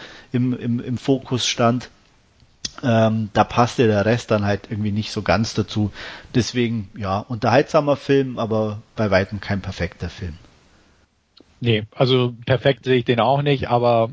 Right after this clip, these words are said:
Speaker 2: ja, hast du gut zusammengefasst.
Speaker 1: Danke.
Speaker 2: Ja, bitte,
Speaker 1: Ja,
Speaker 2: bitte.
Speaker 1: ich kann's noch.
Speaker 2: Du, du hast es.
Speaker 1: Ich hab's wiedergefunden.
Speaker 2: <laughs> You're back.
Speaker 1: <laughs>
Speaker 2: Ja.
Speaker 1: Nee, also wie gesagt, äh,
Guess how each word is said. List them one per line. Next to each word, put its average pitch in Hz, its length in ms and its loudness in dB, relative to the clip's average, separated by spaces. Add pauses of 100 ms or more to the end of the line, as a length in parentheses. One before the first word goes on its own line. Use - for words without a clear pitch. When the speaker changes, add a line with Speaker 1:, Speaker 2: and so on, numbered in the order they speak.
(100)
Speaker 2:
ja, 123 240 2 (240)
hast 120 220 -2
du 120 40 -14
gut 110 160 -8
zusammengefasst. 101 720 0 (1160)
Speaker 1:
Danke. 104 320 -2 (720)
Speaker 2:
Ja, 120 280 2 (180)
bitte, 208 240 2
Speaker 1:
Ja, 165 100 2
Speaker 2:
bitte. 180 260 2
Speaker 1:
ich - 180 0
kann's 254 460 -2
noch. 185 260 -2
Speaker 2:
Du, 175 120 4
du 160 180 0
hast 196 260 0
es. 135 260 0
Speaker 1:
Ich - 140 0
hab's 247 220 2
wiedergefunden. 196 880 0 (440)
Speaker 2:
<laughs> 143 680 2 (380)
You're 170 180 2
back. 185 460 0
Speaker 1:
<laughs> - 1040 -4
Speaker 2:
Ja. 127 380 6 (880)
Speaker 1:
Nee, 151 240 4
also 117 240 0
wie 131 80 0
gesagt, 123 300 0
äh, 117 120 -2